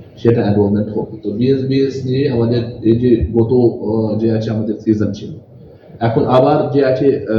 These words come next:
রবি প্লাস সামার ক্রপস যে আছে সিজন আসছে। তো আজকে already সিদ্ধান্ত নেওয়া হয়েছে, আবার যে আছে, আহ, রবি প্লাস সামার ক্রপস ক্ষেত্রে ফর্মস কালেক্ট হবে।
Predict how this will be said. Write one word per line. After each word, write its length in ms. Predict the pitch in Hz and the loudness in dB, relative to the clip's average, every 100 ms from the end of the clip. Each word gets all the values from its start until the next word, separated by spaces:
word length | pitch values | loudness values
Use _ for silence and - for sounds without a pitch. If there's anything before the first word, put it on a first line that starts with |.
| 160 | 2
রবি 240 | - 147 | 2 2
প্লাস 300 | 139 127 - | 0 -4 -4
সামার 260 | 120 123 120 - | -6 -4 -6 -2
ক্রপস 440 | 120 117 - 117 | -2 -2 -4 -4
যে 80 | 117 | -2
আছে 180 | 110 113 | 0 -2
সিজন 380 | - 113 113 | 0 2 2
আসছে। 400 | - - - - - - - - - | 0 -4 -10 -14 -16 -20 -20 -20 -18
তো 80 | - | -6
আজকে 360 | 107 110 - 131 | 0 0 2 2
already 320 | 113 127 127 | 2 0 0
সিদ্ধান্ত 460 | - 117 120 117 117 | 0 0 0 -2 -2
নেওয়া 240 | 117 120 | -2 -2
হয়েছে, 540 | 117 113 107 143 165 - | 0 -2 -2 -6 -8 -4
আবার 400 | 113 123 131 135 | -2 2 2 2
যে 140 | 127 | 0
আছে, 500 | 117 - 135 143 - - | -2 -2 -4 -2 -4 -6
আহ, 380 | 107 107 104 101 | -8 -6 -6 -2
রবি 280 | 117 120 139 | 0 2 0
প্লাস 400 | 131 120 - - | 0 -4 -4 -6
সামার 260 | 110 120 110 | -2 0 0
ক্রপস 340 | 117 113 - | 0 -2 -2
ক্ষেত্রে 340 | - 117 110 117 113 | -4 -4 0 0 0
ফর্মস 280 | 110 113 | 0 0
কালেক্ট 420 | - 110 110 110 110 | 0 0 -2 -2 -4
হবে। 260 | 107 - | -4 -8